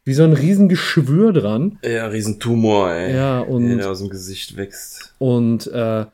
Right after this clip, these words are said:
Speaker 1: ja, der schaut sich eben an, wie die sich, äh, Kaffee holt und er sagt auch, ja, die sieht ja aus wie Worf aus Star Trek, aber das ist halt ein Mensch in einem Kostüm und die ist ja echt so. Und, ähm, worauf ich nur noch mal hinweisen möchte, da, wo die sich einen Kaffee zieht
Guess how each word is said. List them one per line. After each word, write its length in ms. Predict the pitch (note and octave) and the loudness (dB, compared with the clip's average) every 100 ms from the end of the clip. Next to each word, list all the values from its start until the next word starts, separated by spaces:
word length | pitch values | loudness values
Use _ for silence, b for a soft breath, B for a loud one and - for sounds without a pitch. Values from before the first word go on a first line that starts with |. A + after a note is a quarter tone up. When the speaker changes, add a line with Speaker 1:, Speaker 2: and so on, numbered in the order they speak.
| _ _ | _ _
Speaker 1:
ja, 140 | B2 | 0
der 140 | C3+ B2+ | 2 2
schaut 260 | - C3+ | 2 0
sich 120 | C#3 - | 0 -4
eben 140 | C#3 | -4
an, 220 | A#2+ C#3 | 0 0
wie 100 | C#3+ | 0
die 140 | C3 B2 | -2 -4
sich, 360 | A#2 A2+ - A#2 | -4 -6 -10 -10
äh, 280 | G#2 - - | -10 -10 -16
Kaffee 340 | - D#3 D#3 E3+ | -4 -2 4 4
holt 280 | E3+ E3 | 6 4
und 160 | D#3+ B2 | 4 0
er 80 | A2 | 0
sagt 220 | A#2 A#2+ | -2 -4
auch, 100 | A2+ | -2
ja, 140 | A#2+ | 0
die 80 | C3 | 0
sieht 180 | A#2 B2 | -2 -2
ja 80 | A#2 | -2
aus 160 | A#2 | -2
wie 140 | B2 A2+ | -4 -2
Worf 280 | G#2+ C3+ B2+ | -2 -2 -2
aus 200 | A2 - | -6 -4
Star 280 | C3 D3+ | -4 -4
Trek, 400 | D#3 E3+ F3 E3+ D#2 | -2 -2 0 -2 -6
aber 160 | A#2 | -4
das 160 | A2+ A2+ | -4 -4
ist 160 | B2 A#2+ | -6 -6
halt 140 | A2 | -4
ein 60 | A2 | -2
Mensch 340 | A2 D3+ F3+ | 0 0 0
in 100 | C3 | -2
einem 120 | A#2+ G#2+ | -2 -4
Kostüm 560 | G#2+ - C#3+ F3+ F#3 | -8 -4 0 2 0
und 180 | B2+ A2+ | 0 -4
die 120 | C#3 | -6
ist 100 | B2+ | -6
ja 140 | A#2+ G2+ | -6 -6
echt 320 | C#3+ E3+ - | -4 -6 -4
so. 340 | F3+ F3+ E3+ E3 B B B B _ - | -2 0 0 -4 B B B B _ 0
Und, 600 | C3+ B2 A#2+ A#2 A2+ - | 4 4 4 2 -2 -6
ähm, 440 | A#2 A2+ A2 G#2 - _ b b | -4 -2 -2 -4 -10 _ b b
worauf 460 | - A#2 A#2 C#3+ F#3 | -10 -4 -2 0 0
ich 140 | D#3+ | 0
nur 60 | G3+ | -2
noch 100 | G#3 | 0
mal 100 | D#3+ | 2
hinweisen 400 | D#3+ G#3+ C#3+ A#2 | 4 4 4 4
möchte, 240 | A2+ - | 0 -2
da, 260 | B2+ C3 E3+ | -4 -2 0
wo 100 | F#3 | 0
die 120 | F3 | 0
sich 220 | D#3 D#3 | -2 -2
einen 100 | D3+ | -2
Kaffee 340 | B2+ G3 G3+ D#3+ | -2 -2 0 -2
zieht 400 | - C3 D3 | 0 0 0